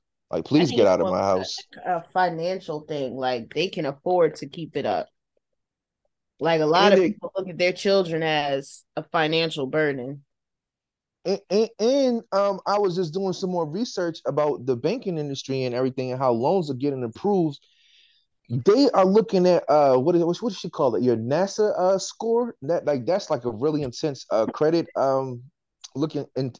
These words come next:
Speaker 1: in depth, looked at your credit, ana-, ana-, uh, analyzing your credit. And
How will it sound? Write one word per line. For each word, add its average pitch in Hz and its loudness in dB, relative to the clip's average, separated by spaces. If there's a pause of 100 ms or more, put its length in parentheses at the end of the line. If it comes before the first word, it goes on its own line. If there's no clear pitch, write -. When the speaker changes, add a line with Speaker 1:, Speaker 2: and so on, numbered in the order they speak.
Speaker 1:
in 131 0
depth, 131 4
looked 139 0
at 120 -2
your 120 2
credit, 147 0
ana-, 147 -4
ana-, 139 0
uh, 120 0
analyzing 131 -2
your 117 -4
credit. 147 -2 (540)
And 139 4